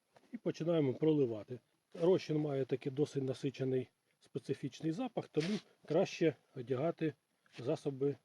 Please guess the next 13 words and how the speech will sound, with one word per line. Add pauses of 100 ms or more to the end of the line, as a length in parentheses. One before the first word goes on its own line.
(100)
захисту,
коли
ви (380)
працюєте
з
ним. (2250)
Проливаємо
всі
рослини (520)
і
такий
препарат (1040)
Твікс.